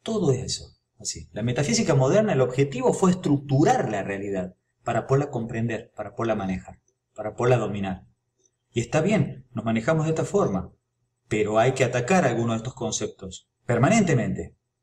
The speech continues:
Es nuestra obligación como arquitectos no dejarnos convencer por algunos de estos conceptos que se creen, por eso digo, incólumes, o sea que no son, que son inamovibles. El orden y el desorden, ¿a qué ha pasado en la pandemia? Es que esto va para mucho.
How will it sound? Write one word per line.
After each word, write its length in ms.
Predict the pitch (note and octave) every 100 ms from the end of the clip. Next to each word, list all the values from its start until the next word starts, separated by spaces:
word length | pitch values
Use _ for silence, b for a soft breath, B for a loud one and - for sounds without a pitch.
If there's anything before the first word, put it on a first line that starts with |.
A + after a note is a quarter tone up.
| _ _ _ _ -
Es 240 | E3 D#3
nuestra 320 | E3 G3 D#3+
obligación 460 | D#3 D#3 E3 A3 A3+
como 160 | D3
arquitectos 560 | B2 C3 C3 D#3+ D#3 B2
no 160 | C3 C#3
dejarnos 380 | C3+ C#3+ C3
convencer 600 | - A#2+ B2 B2+ D#3+ D#3+ - B B _
por 160 | B2 A#2
algunos 240 | C#3 D#3
de 80 | D3+
estos 60 | C3+
conceptos 400 | B2 D#3+ - -
que 80 | A#2+
se 180 | A#2
creen, 360 | - C3+ C#3 C3+
por 120 | B2
eso 180 | C3+ C3+
digo, 200 | C3+ A2+
incólumes, 840 | A#2+ C3 - F3 D3+ A2+ - - -
o 40 |
sea 200 | - C3
que 100 | C3
no 240 | A#2 D3
son, 400 | F3 - F3+ F#3+ F#3 B -
que 100 | -
son 140 | G3
inamovibles. 800 | G3+ D#3+ D#3+ G#3+ E3 G2 - _ _ _ _ _ _ _ -
El 240 | D3+ D3
orden 380 | C4 F4 G#3 C#3+
y 60 | A#2
el 100 | A2+
desorden, 640 | C#3 D#3 A#2 G2+ F#2+ -
¿a 120 | - C3
qué 120 | D4
ha 60 |
pasado 320 | - - D3+ C3+
en 80 |
la 120 | A2+ -
pandemia? 420 | A2 A2 G#2 G#2
Es 100 | -
que 120 | G3
esto 200 | F3+ C#3
va 200 | D#3 D#3+
para 200 | A2 G#2
mucho. 400 | A#2 B2 - -